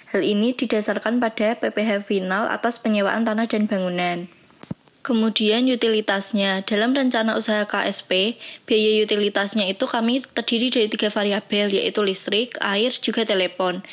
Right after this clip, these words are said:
Besarnya biaya tersebut itu tuh ditentukan dari tiga perusahaan pembanding yang sejenis, yaitu Bekasi Fajar Industrial, Kawasan Industri Jababeka, dan juga Lipo Cikarang.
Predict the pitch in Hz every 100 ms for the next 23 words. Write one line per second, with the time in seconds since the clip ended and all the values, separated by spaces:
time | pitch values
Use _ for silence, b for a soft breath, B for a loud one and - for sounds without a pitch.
0 | B B B - 233 214 220 262 262 226
1 | 214 208 208 196 208 220 220 214 269 254
2 | 208 214 208 196 214 254 247 226 233 226
3 | 220 226 214 208 226 214 196 190 220 240
4 | 233 208 208 185 190 185 B B B B
5 | - 190 196 247 233 208 202 214 202 190
6 | 208 - 202 190 - 185 180 214 277 -
7 | - 208 196 208 190 202 202 202 208 202
8 | 196 190 185 - 208 269 B B B 214
9 | 214 226 247 233 220 208 - 180 185 185
10 | 180